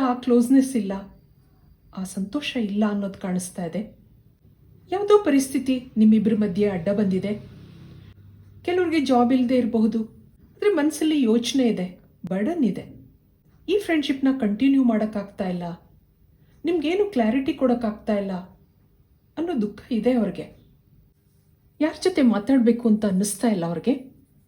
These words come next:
ಕೆಲ್ಸದ ಮೇಲೂನು ಅಂಥ ಗಮನ ಇಲ್ಲ ಅನ್ನಿಸ್ತಾ ಇದೆ. ಏನೋ ಫೈನಾನ್ಷಿಯಲ್ ಇಶ್ಯೂಸ್ ಕಾಣ್ತಾ ಇದೆ, ಇದನ್ನೆಲ್ಲ ಸರಿ ಮಾಡ್ಕೋಬೇಕು ಅನ್ನೋದು ಇದೆ. ಹಾಗೆ ಇಲ್ಲೇನೋ ಸಡನ್ ಚೇಂಜ್ ಇದೆ. ಇದ್ದಕ್ಕಿದ್ದ ಹಾಗೆ ಮಾತುಕತೆಗಳನ್ನ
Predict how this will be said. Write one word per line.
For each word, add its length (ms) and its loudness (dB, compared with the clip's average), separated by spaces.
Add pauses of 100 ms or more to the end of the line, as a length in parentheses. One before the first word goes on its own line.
(460)
ಕೆಲ್ಸದ 380 0
ಮೇಲೂನು 400 2
ಅಂಥ 280 4
ಗಮನ 320 6
ಇಲ್ಲ 300 6
ಅನ್ನಿಸ್ತಾ 400 2
ಇದೆ. 380 -2 (800)
ಏನೋ 200 8
ಫೈನಾನ್ಷಿಯಲ್ 580 4
ಇಶ್ಯೂಸ್ 400 0
ಕಾಣ್ತಾ 360 0
ಇದೆ, 160 -2 (1200)
ಇದನ್ನೆಲ್ಲ 340 4 (120)
ಸರಿ 200 4
ಮಾಡ್ಕೋಬೇಕು 720 2
ಅನ್ನೋದು 420 2
ಇದೆ. 220 -2 (1000)
ಹಾಗೆ 340 2
ಇಲ್ಲೇನೋ 320 4
ಸಡನ್ 400 0
ಚೇಂಜ್ 420 4
ಇದೆ. 160 -2 (800)
ಇದ್ದಕ್ಕಿದ್ದ 460 0
ಹಾಗೆ 520 0 (400)
ಮಾತುಕತೆಗಳನ್ನ 680 0